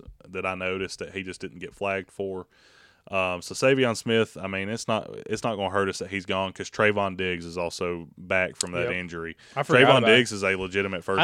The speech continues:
Speaker 2: I,
Speaker 1: round
Speaker 2: I forgot
Speaker 1: talent.
Speaker 2: about him. I thought he got drafted or something. I just
Speaker 1: Yeah.
Speaker 2: legit stopped.
Speaker 1: He is
Speaker 2: I
Speaker 1: a,
Speaker 2: just
Speaker 1: he's a legitimate first round cornerback talent. They,
Speaker 2: And he's tall. And he's
Speaker 1: and
Speaker 2: tall.
Speaker 1: he's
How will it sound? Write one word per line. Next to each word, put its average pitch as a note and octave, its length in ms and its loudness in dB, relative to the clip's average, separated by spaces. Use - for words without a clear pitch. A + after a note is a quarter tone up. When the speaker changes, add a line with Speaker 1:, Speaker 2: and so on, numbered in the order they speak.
Speaker 2:
I, F#2+ 40 0
Speaker 1:
round F3 180 2
Speaker 2:
I F#2 40 -2
forgot D3 100 2
Speaker 1:
talent. C3+ 180 4
Speaker 2:
about A2 220 -2
him. G#2 140 -8
I C#3+ 100 -4
thought A2 200 -8
he A2 60 -8
got G#2 160 -6
drafted G#2+ 400 -10
or F#2 80 -18
something. - 340 -20
I - 140 -12
just F#2 260 -6
Speaker 1:
Yeah. G#2 60 -10
Speaker 2:
legit G#2 280 -8
stopped. G2+ 220 -2
Speaker 1:
He A#2+ 100 6
is A#2 140 4
Speaker 2:
I G#2 80 6
Speaker 1:
a, G2+ 60 6
Speaker 2:
just F2+ 120 -2
Speaker 1:
he's A#2 140 2
a C3 60 -2
legitimate G#2+ 480 0
first G2+ 260 -2
round F#2+ 220 -4
cornerback F2 500 -8
talent. E2+ 400 -8
They, F#2 160 4
Speaker 2:
And G2 140 2
he's C3 100 2
tall. B2 400 -2
And C3+ 80 -10
he's G#2 80 -8
Speaker 1:
and E2+ 80 -6
Speaker 2:
tall. A2+ 80 0
Speaker 1:
he's G#2 140 -4